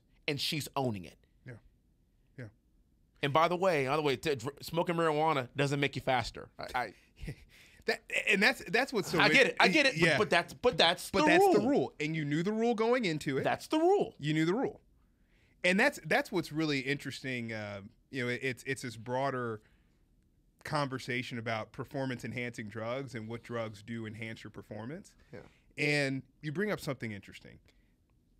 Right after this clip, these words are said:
Speaker 2: This has been, and part of it is our upbringing with Willie Hunt, and part of it is our being in the military.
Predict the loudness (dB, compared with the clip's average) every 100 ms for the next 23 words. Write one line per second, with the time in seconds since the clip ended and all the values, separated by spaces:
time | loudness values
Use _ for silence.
0 | _ _ _ _ _ _ _ _ -2 0
1 | 0 -4 -4 -2 -2 -2 -4 -10 -2 0
2 | 0 -2 -2 -2 -4 -4 -4 -8 -6 -6
3 | -4 -6 -8 -6 -4 -4 -6 -10 -10 -8
4 | -8 -6 -8 -10 -12 -10 -6 -6 -10 -14
5 | -8 -8 -6 -6 -6 -8 -10 -14 -18 -18
6 | -18 -20